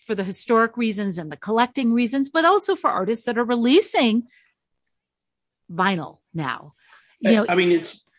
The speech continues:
Speaker 2: it's, it's great that there is interest in, 'cause there is a, there is a warm sound tone when you listen to a
Speaker 1: Yeah.
Speaker 2: record that, that is pr-, produced a certain way and, or, and, and through the needle. And so that is special.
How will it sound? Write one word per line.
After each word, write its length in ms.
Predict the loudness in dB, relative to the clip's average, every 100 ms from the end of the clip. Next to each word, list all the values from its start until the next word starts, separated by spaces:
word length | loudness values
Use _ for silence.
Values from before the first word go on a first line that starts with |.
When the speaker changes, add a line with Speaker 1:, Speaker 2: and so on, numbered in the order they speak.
| _ _ _
Speaker 2:
it's, 240 | -8 -6 -8
it's 180 | -8 0
great 240 | 0 0
that 140 | -2 2
there 220 | 2 2
is 180 | 0 -2
interest 460 | -4 -4 -4 -4
in, 420 | 0 2 2 0 -8 _ -4
'cause 220 | -2 0
there 140 | 4 4
is 140 | 4
a, 60 | -2 -8 -12
there 140 | -2 0
is 100 | 0
a 60 | -2
warm 640 | -2 -2 -2 -2 -6 -12 -8
sound 580 | -4 -2 0 -2 -6 -12 _
tone 340 | -2 2 2
when 140 | 2 2
you 80 | 2
listen 240 | 0 -4
to 140 | -6 -2
a 20 |
Speaker 1:
Yeah. 60 | -2
Speaker 2:
record 300 | 0 -2 -4 -14 -20 _ -4
that, 240 | -2 0
that 120 | 0
is 380 | 2 0 -6 -14 _ -10
pr-, 300 | -8 -8 -8
produced 400 | -2 0 0 -2
a 60 |
certain 280 | -2 -2 -2
way 360 | -2 -4 -6 -8
and, 340 | -8 -8 -8 -8
or, 200 | -12 -12 -12
and, 380 | -10 -8 -10 -12 _ _ _ _ -10
and 240 | -6 -6
through 240 | -2 2 4
the 100 | 4
needle. 460 | 4 4 0 -4 _ _ _ -8
And 200 | -6 -2
so 100 | -2
that 160 | 0
is 160 | 0 -2
special. 520 | -2 -2 -2 -4 -8